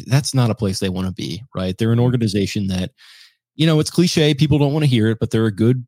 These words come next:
good organization. They do things the right way, and they don't want to be in the headlines like that again. And I, I'm not expecting it one way or the other.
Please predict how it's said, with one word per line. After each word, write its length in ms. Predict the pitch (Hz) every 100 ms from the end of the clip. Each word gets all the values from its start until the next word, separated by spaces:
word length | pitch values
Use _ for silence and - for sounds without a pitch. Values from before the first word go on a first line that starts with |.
| -
good 140 | 113
organization. 600 | 123 127 127 104 98 -
They 120 | 98 92
do 160 | 104
things 240 | 101 110 101
the 80 |
right 180 | 101 95
way, 300 | 92 92 92
and 140 | - 92
they 120 | 90
don't 240 | 107 107
want 120 | 101
to 60 | 98
be 100 | 95
in 80 | 92
the 80 | 92
headlines 460 | 98 92 90 90
like 160 | 87 -
that 180 | 85 85
again. 360 | 82 80 85 -
And 160 | 95
I, 100 | 95 - -
I'm 180 | 95
not 180 | 95 101
expecting 420 | 107 - 135 87
it 100 | 87 -
one 180 | 92 90
way 100 | 90
or 60 |
the 140 | 90 95
other. 200 | 82